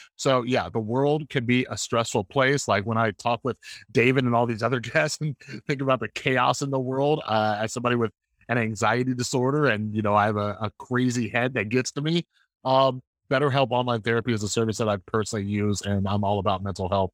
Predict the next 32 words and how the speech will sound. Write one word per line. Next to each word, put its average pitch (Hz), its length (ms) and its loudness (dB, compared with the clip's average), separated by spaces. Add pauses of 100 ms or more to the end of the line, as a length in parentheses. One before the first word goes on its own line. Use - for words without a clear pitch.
(360)
So 139 440 2
if 131 260 -4
therapy 135 480 -2
is 117 180 -8
something 123 240 -4
that 107 100 0
you 107 120 -2
can 104 120 -4
benefit 107 340 -2
from, 113 280 -2 (380)
check 147 200 0
out 143 140 0
that 123 120 2
affiliate 120 420 -2
link 117 180 -4
for 110 100 -6
BetterHelp 104 400 -2
Online 107 460 -2
Therapy. 110 480 0
It's 107 140 -4
affordable, 151 600 2 (420)
online, 131 840 2 (140)
and 147 400 2
when 123 140 0
you 120 100 0
use 156 280 2
it, 156 180 0 (140)
not 123 160 -2
only 143 180 2
do 131 140 -4
you 135 160 0
get 131 260 0